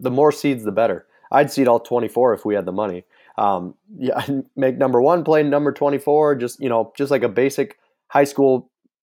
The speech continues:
basketball tournament for fifth graders. You can make it pretty simple. Um, <laughs> I, I get the idea of just the sixteen because then you can, you know, adjust based off of geography. I, I love that idea.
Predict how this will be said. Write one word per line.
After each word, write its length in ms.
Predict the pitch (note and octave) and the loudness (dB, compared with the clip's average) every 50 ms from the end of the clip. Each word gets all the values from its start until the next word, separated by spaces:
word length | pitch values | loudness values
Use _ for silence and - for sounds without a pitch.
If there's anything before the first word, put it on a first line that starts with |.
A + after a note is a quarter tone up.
| _ - | _ -16
basketball 500 | B2+ A#2 C3 C3 B2+ - - B2 B2 A#2 | -6 -2 0 0 0 -2 0 0 0 0
tournament 340 | - B2+ B2 A#2+ A#2+ G2+ - | 0 -2 -2 -2 -4 -6 -6
for 120 | A#2+ A2 | -10 -6
fifth 260 | - B2 A#2+ - - | -4 -4 -4 -4 -4
graders. 320 | G#2 G2 F#2+ F2 F2+ F2 G#2+ | -4 -4 -4 -4 -6 -8 -8
You 100 | A#2 - | -8 -6
can 120 | B2+ A2 | -4 -4
make 160 | A2 A2 G#2+ | -4 -6 -6
it 80 | - - | -8 -12
pretty 180 | - A2+ G#2 | -8 -8 -8
simple. 400 | - - G#2+ G2 - E2+ D#2+ - _ _ _ _ _ _ _ - | -6 -6 -8 -6 -6 -10 -10 -10 _ _ _ _ _ _ _ -4
Um, 420 | - A2 G2 F#2+ F#2+ F2+ F2 - _ _ | -2 -2 0 -2 -4 -8 -14 -18 _ _
<laughs> 680 | - A#2 - - C3 - - _ _ _ _ _ - | -14 -14 -6 -6 -6 -6 -8 _ _ _ _ _ -2
I, 300 | A#2 B2 A#2+ A#2+ B2+ C3+ - | 0 2 2 2 2 2 2
I 120 | D3+ D3 | 0 2
get 160 | C3+ E3 D3+ | 2 2 2
the 100 | E3 E3 | 6 6
idea 240 | D#3 C#3+ C#3 D3 D3 | 6 6 6 6 4
of 80 | C3 A#2+ | 4 4
just 180 | C#3 C3 - | 0 -2 -2
the 60 | A2+ | -10
sixteen 480 | - - C3 - - - - C#3+ D3 C#3 | -6 -6 -6 -6 -6 -6 -4 -2 -2 -2
because 260 | B2+ - B2+ A2 F#2 | -4 -2 -2 -2 -2
then 120 | A2 A2+ A2 | -2 -4 -4
you 80 | G#2 | -4
can, 240 | - G#2+ G2+ G2+ - _ | -8 -8 -8 -8 -12 _
you 80 | - | -12
know, 260 | G#2 G2 F#2+ F#2 - _ - | -8 -6 -6 -8 -8 _ -10
adjust 360 | A2+ A2 G#2 A2 G#2 - - | -8 -2 -2 -2 -2 -2 -4
based 200 | - A2 G#2 - | -6 -6 -4 -2
off 140 | A2 G2+ - | -4 -4 -4
of 60 | G#2 | -6
geography. 580 | F#2+ F#2+ G2 G2 G#2 G2 G#2+ - B2+ B2+ B2 _ _ _ _ _ _ _ _ _ - | -8 -4 -2 -2 -2 -4 -6 -6 -6 -6 -6 _ _ _ _ _ _ _ _ _ 0
I, 180 | C3 C3+ C#3+ C#3 | 2 2 2 2
I 220 | - C#3 D#3 E3 | 2 2 2 2
love 260 | D3+ C#3 C#3+ C#3 A#2 | 4 6 4 4 4
that 120 | A#2+ A#2 A2 | 4 2 2
idea. 320 | G#2+ G2 G2 F#2+ F2 F2 | 2 0 -2 -4 -4 -6